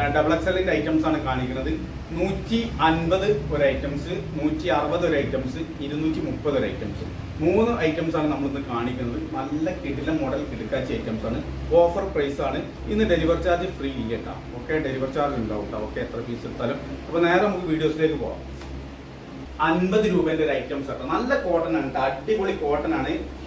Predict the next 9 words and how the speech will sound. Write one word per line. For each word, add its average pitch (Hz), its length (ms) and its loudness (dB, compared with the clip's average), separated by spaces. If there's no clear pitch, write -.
വന്നിട്ടുള്ളത്. 147 460 -2
നല്ല 190 160 0
വീതിയും, 233 400 0
ഉം, 180 120 4
പിന്നെ 165 160 2
ഇറക്കമൊക്കെ 202 480 0
ഉണ്ട് 156 160 0
ട്ടോ 143 100 -2
ഈ - 20 0